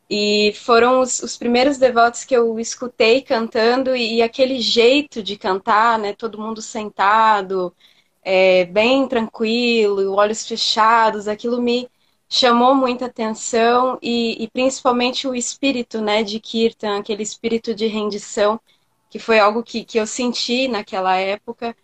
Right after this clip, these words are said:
é, também foi algo que me tocou muito. Então, desde o primeiro contato foi quando eu me atraí pelo kirtan.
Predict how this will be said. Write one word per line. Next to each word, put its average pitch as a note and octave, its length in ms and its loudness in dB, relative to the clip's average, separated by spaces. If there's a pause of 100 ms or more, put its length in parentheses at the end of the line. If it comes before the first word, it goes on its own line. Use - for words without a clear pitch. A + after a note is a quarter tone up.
(400)
é, G#3 340 6
também A3 260 -2
foi A#3 160 0
algo A3 220 2
que A#3+ 120 -8
me A3+ 140 -2
tocou A#3 340 0
muito. F#3+ 440 -4 (600)
Então, G#3 1300 2
desde C4 420 4
o C#4 60 -6
primeiro C4 340 -2
contato B3+ 600 0
foi B3+ 180 -6
quando A#3+ 240 -2
eu A#3+ 140 2
me A#3 120 -2
atraí A#3+ 460 0
pelo B3 260 -4
kirtan. G3+ 540 -12